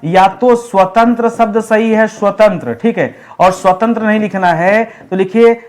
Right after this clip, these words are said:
स्वातंत्र्य। क्या लिखेंगे? स्वातंत्र्य। न भी आधा रहेगा, त्र भी आधा रहेगा, स्वातंत्र्य होता है, लास्ट में य जोड़िएगा। मध्याह्न नहीं होता दोस्तों,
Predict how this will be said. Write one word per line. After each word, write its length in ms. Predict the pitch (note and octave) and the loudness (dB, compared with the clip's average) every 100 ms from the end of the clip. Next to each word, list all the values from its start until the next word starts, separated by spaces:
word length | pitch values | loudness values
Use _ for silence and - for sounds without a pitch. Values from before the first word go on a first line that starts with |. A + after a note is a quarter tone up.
| - | -12
स्वातंत्र्य। 840 | - G3 G3 - A3+ B3 A#3 F#3 C3+ G#2+ | 2 4 4 4 2 4 2 0 -2 -2
क्या 120 | F#3 | 2
लिखेंगे? 540 | G#3 G#3 A3 G#3+ A3+ B3 A#3+ - _ | 2 2 -4 0 2 2 -2 -16 _
स्वातंत्र्य। 1300 | - G3 G3+ A3 A3 - G3+ G#3+ A3 G#3 F#3+ D#3+ A#2 - _ | 0 4 6 4 2 0 0 0 -4 -2 0 0 -2 -12 _
न 260 | C#3+ F#3 A3 | -2 2 2
भी 160 | G#3 A3+ | 2 4
आधा 280 | G#3 G3+ | 4 4
रहेगा, 340 | G#3+ G#3+ G#3+ A3+ | 4 4 2 0
त्र 360 | A3+ - A3 | -2 0 0
भी 140 | G#3 G3 | 2 2
आधा 220 | E3 D3+ | 0 0
रहेगा, 260 | C#3 C3+ C#3 | -2 -2 -4
स्वातंत्र्य 1300 | - G#3+ A3 A3+ - - A#3 C4 C#4 - G3+ A3 B3 | 0 2 2 0 -6 0 2 2 -2 -4 2 4 4
होता 300 | G3 E3 E3 | 4 0 0
है, 100 | D#3+ | 0
लास्ट 320 | D#3+ F#3 G#3 | 4 2 2
में 200 | G#3 G#3+ G#3+ - - | -2 -4 -6 -12 -4
य 200 | E3+ G#3+ | 2 4
जोड़िएगा। 1040 | G3+ E3+ D3 C3+ - _ _ _ - B2 A2+ - _ - | 4 2 2 -2 -6 _ _ _ -10 -6 -6 -8 _ -8
मध्याह्न 1000 | E3 G3 F3+ B2+ A#2+ F#3 A#3+ B3 G3+ A#3 | -2 -2 -2 -8 -6 0 2 2 2 2
नहीं 220 | B3 A#3 B3 | 4 4 4
होता 240 | A3 A3+ | 2 0
दोस्तों, 460 | G#3 G3+ G3+ A3 | 0 -2 0 2